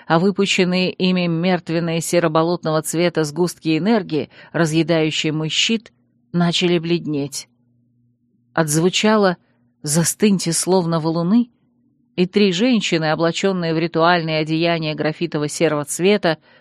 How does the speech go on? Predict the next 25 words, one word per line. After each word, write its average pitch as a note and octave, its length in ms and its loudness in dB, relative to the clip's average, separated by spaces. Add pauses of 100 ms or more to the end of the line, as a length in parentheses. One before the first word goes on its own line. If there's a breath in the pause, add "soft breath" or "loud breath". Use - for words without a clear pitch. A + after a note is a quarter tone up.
замерли. D3+ 680 -4 (680)
Они E3 300 0
больше E3+ 380 -2
не F#3 100 -2
шевелились, E3+ 760 -4 (460)
даже F#3 320 2
моргать G3+ 460 0
перестали, C#3+ 640 -6 (400 loud breath)
лишь E3+ 280 2
их G3 120 0
взгляды, E3+ 640 0
направленные D#3 760 0
на D#3+ 120 -4
меня, F3 360 -2
полыхали D#3 580 -2
ненавистью. D3 720 -8 (760)
Никто G3 520 2
из A3+ 180 4
нас A3 320 0
ещё G#3 320 0
ничего F#3+ 500 -2
не F3 120 -4
понял, C3+ 500 -4 (380 soft breath)
ни E3+ 200 2
они, D#3 640 -2